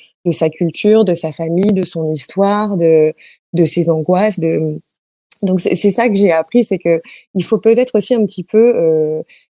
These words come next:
se détendre et se dire, voilà, j'ai conscience que c'est compliqué, je me pose quelques bonnes questions quand même en amont, mais à un moment donné, il faut savoir dire stop à la réflexion, à la rationalité et se laisser porter par quelque chose de,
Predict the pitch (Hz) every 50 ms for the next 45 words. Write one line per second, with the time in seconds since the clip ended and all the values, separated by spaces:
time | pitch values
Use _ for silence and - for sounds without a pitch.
0 | _ _ _ - - - 185 156 180 170 - 190 196 233 269 247 180 170 - -
1 | 185 165 - 185 180 165 170 196 220 254 262 220 - - 175 175 156 156 - -
2 | 165 160 156 180 196 - 233 240 - 254 254 - - 220 - 214 196 - 196 180
3 | - 202 185 - 208 220 240 277 254 185 208 208 233 233 - 269 254 254 - 247
4 | 233 - 240 226 214 208 220 214 220 202 - - 226 220 208 220 202 196 202 190
5 | 185 185 175 175 185 196 226 - - 185 185 214 247 254 254 247 233 226 226 208
6 | 208 202 196 202 208 226 _ _ 196 165 - - 190 - - 180 175 180 185 180
7 | 180 165 156 170 170 165 - - - - - 208 196 202 190 - - _ _ _
8 | _ _ _ _ _ - 175 165 165 170 165 165 170 170 165 156 151 170 170 -
9 | 208 196 - - - 214 208 196 185 175 165 170 175 170 - 196 190 190 180 170
10 | 180 175 - 240 - - 180 - - 180 170 170 190 190 - - 220 - 220 202
11 | - - - 220 226 254 262 - _ _ _ _ _ _ _ - 170 156 - 202
12 | 190 180 - 202 185 - - 208 208 196 180 165 190 175 170 170 165 160 160 156
13 | 156 151